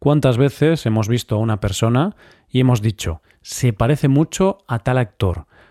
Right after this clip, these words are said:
o a aquel cantante"? Pues bien, en nuestra primera noticia de hoy vamos a hablar de una explicación para esos parecidos más que razonables. Hace unos años, en mil novecientos noventa y nueve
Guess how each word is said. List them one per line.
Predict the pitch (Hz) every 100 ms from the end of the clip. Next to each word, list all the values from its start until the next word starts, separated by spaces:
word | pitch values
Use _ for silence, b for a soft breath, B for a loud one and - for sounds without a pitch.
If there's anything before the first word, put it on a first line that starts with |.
| b
o | - 104
a | 107
aquel | - 131 127
cantante"? | 123 117 101 90 85 85 _ _ b b _
Pues | - 113
bien, | 113 78 - b b b _
en | 110
nuestra | 110 - 107
primera | 113 123 131
noticia | 107 113 120 127
de | 135
hoy | 131 143 -
vamos | 104 104 110
a | 113
hablar | 120 113
de | 101
una | 123 117
explicación | - - - 151 143 120 127 127 151
para | - 98 104
esos | 104 127
parecidos | - 110 107 120 113 160 - _
más | _ 101 101 107
que | - 107
razonables. | 95 - 101 139 90 101 - _ b b b
Hace | 120 -
unos | 127 113
años, | 135 131 127 170 -
en | 156 101
mil | 120
novecientos | 123 117 123 110 98
noventa | 95 92 92 92
y |
nueve | 127 117 143